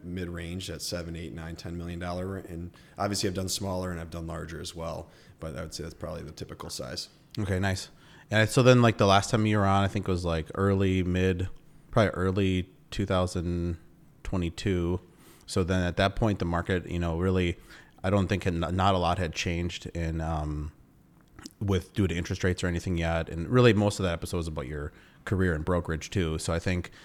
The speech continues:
Speaker 2: kinda maybe let's, if you wanna let us know, like, what sort of happened in the last year in the Chicago market, and let's just go from there.
Speaker 1: Yeah, absolutely. So twenty twenty-two started off very strong. We still had attractive interest rates. You know, cap rates were compressed. Um,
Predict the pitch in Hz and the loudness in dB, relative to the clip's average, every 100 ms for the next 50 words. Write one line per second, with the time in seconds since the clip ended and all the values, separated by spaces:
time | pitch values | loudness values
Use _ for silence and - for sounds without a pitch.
0 | - - 113 101 101 101 101 98 - - | -20 -2 4 6 6 6 6 4 0 -6
1 | - 90 95 101 95 95 92 - 95 87 | -4 -2 2 4 4 2 2 0 0 0
2 | 95 98 - 110 90 90 95 90 85 82 | 2 2 2 2 4 2 2 0 0 -2
3 | - 101 92 92 92 80 82 - 92 90 | -2 0 2 4 2 -2 -6 -6 0 0
4 | 87 90 85 - 85 85 - - - - | 0 0 0 0 -2 -2 -12 -20 -20 -14
5 | 80 82 - 82 - - 80 - 76 80 | -8 -8 -6 -10 -10 -6 -6 -4 -4 -4
6 | 80 104 101 - 113 107 90 95 - 120 | -4 -2 -2 0 0 0 -2 -4 -2 0
7 | 110 120 101 92 104 - 95 92 90 87 | 0 -2 -4 -2 -4 -2 -4 -4 -4 -6
8 | - - - - 90 98 98 - 90 90 | -12 -20 -20 -16 -4 -2 -2 -4 -4 -4
9 | 87 87 87 - 95 90 90 87 90 87 | -4 -8 -10 -8 -4 -2 -4 -4 -6 -6
10 | 85 90 85 85 - 85 85 - - - | -8 -10 -10 -10 -6 -6 -6 -10 -14 -20
11 | - - 92 85 87 82 87 87 - 82 | -20 -10 -10 -6 -8 -6 -8 -8 -10 -10
12 | 85 87 85 87 - - - - - - | -12 -8 -6 -6 -10 0 0 0 -6 -6
13 | - 76 78 85 76 | -8 -8 -6 -8 -10